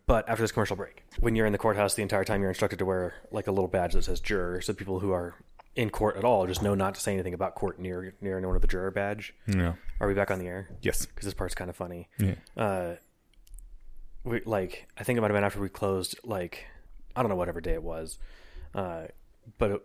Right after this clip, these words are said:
Speaker 1: maybe it was, like, the first day we're actually, like, actually leaving. It's like, you know, if you see any, any of the, uh, anyone involved here, myself or either the prosecution or the defense attorneys,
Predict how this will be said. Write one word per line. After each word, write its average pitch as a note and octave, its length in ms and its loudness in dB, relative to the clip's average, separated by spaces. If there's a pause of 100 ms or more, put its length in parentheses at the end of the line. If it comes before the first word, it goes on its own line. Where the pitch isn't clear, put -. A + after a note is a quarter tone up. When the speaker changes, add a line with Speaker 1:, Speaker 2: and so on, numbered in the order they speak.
(120)
Speaker 1:
maybe A2+ 220 0
it G2+ 40 -4
was, G2+ 120 -4
like, G2 100 -2
the - 60 -14
first G2 240 -4
day G2 80 0
we're F#2 120 -2
actually, F2+ 260 -2
like, F#2+ 100 -2
actually F#2 220 -6
leaving. F2+ 280 -6
It's E2+ 140 -6
like, F2+ 160 -6
you G2 60 -2
know, F#2+ 100 0
if F2+ 80 -6
you F#2+ 60 -4
see B2+ 180 -2
any, A#2+ 300 0
any A2 240 2
of G2+ 60 0
the, G2 280 0 (220)
uh, F#2 280 0 (120)
anyone A2+ 180 2
involved G#2 320 2
here, G#2+ 120 2
myself G2+ 640 2
or G2 260 0
either G#2 220 0
the - 60 -6
prosecution G#2 440 -2
or - 20 -2
the F#2 80 -4
defense G#2 380 -4
attorneys, G#2 600 -2